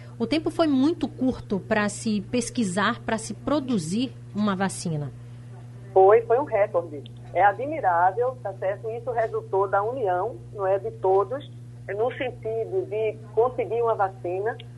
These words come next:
Speaker 2: Mas o problema é que muitas vacinas, inclusive, já estavam sendo desenvolvidas nas diversas plataformas, é, para outros coronavírus. Então, é por isso que pegou, assim, algumas já em estado avançado, mesmo que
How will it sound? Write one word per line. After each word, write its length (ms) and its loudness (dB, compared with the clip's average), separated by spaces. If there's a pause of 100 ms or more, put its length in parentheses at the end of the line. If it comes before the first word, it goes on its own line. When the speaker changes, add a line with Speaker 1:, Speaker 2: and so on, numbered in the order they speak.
(120)
Speaker 2:
Mas 280 8
o 80 2
problema 680 4
é 80 8
que 120 -2
muitas 280 0
vacinas, 360 0
inclusive, 400 -4
já 140 2
estavam 440 4
sendo 160 6
desenvolvidas 680 2
nas 160 2
diversas 440 2
plataformas, 800 2 (460)
é, 220 4
para 600 4
outros 340 4
coronavírus. 840 -4
Então, 340 2
é 60 4
por 180 0
isso 200 -2
que 100 -4
pegou, 420 2
assim, 300 -2
algumas 560 2 (260)
já 480 8
em 140 -2
estado 320 4
avançado, 840 6
mesmo 440 4 (200)
que 240 -4